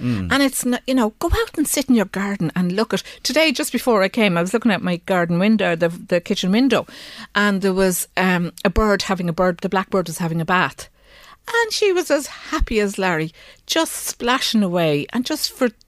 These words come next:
Speaker 2: a minute or two, I looked at her and was peaceful and get out and find peace in nature.
Speaker 1: Because, you see, this is a le-, there are learnings and there are lessons.
Speaker 2: Yeah.
Speaker 1: No matter how smart we become as mankind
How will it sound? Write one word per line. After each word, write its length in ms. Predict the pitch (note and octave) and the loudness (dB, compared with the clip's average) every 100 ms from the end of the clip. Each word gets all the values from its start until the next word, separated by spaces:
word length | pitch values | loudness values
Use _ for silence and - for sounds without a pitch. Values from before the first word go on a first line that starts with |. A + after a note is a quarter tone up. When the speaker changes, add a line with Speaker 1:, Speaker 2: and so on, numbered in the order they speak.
| - | 0
Speaker 2:
a 40 | |
minute 320 | A3+ A3+ B3+ A#3 | 2 4 2 0
or 60 | |
two, 240 | G3 G#3+ F#3 | 0 0 0
I 80 | D#3+ | 0
looked 420 | F3+ A3 B3 - | 0 0 0 -4
at 80 | - | -2
her 160 | F#3+ - | -2 -2
and 220 | D#3+ C3 | -4 -6
was 120 | - - | -12 -8
peaceful 540 | A#3+ C4 - A3+ G#3 - | -4 -4 -2 0 0 0
and 260 | F#3 F3+ - - - - - | -2 -2 -6 -16 -20 -20 -8
get 120 | B3+ | -4
out 160 | D4+ F#4+ C#4 | -2 -2 -4
and 80 | |
find 320 | - G3 G#3 - | -2 0 0 0
peace 260 | G3 - | -2 -2
in 200 | E3 D3+ | -2 -2
nature. 460 | E3 A3 - - - _ _ _ - - - | 0 -2 -4 -10 -12 _ _ _ -20 -8 -6
Speaker 1:
Because, 420 | D3 D3+ C#3+ - | -2 0 0 -2
you 60 | |
see, 460 | B2+ D3+ C3+ A#2 A2 | -4 0 0 0 0
this 220 | C#3+ C#3 | -2 0
is 160 | C#3+ C3+ | 0 0
a 80 | A#2 | 0
le-, 180 | G#2 G2+ | 0 0
there 180 | C#3 D#3 | 2 4
are 180 | F3+ F3+ | 4 2
learnings 400 | D3 B2 A2+ A#2+ | 2 0 -2 0
and 120 | A#2 | 2
there 80 | A#2 | 4
are 180 | A2+ | 4
lessons. 480 | A2 G#2 G#2+ A2+ - F#4+ | 4 0 0 -4 -4 -4
Speaker 2:
Yeah. 100 | C#3 - - | -6 -8 -6
Speaker 1:
No 120 | D#3 | 0
matter 220 | D#3 G3 G#3 | 2 2 2
how 140 | G3 | -2
smart 580 | E3+ - E3 E3+ E3 C3 | -4 -4 0 2 2 0
we 180 | C3+ A2 | -4 -2
become 520 | G2+ - C3+ G#2 E2+ | -4 0 0 0 -2
as 320 | D#2+ F2 - | -6 -8 -6
mankind 880 | A#2+ A2+ G#2 G2 C3+ G#2 D2 F2 | 2 2 2 -4 -4 -4 -6 -10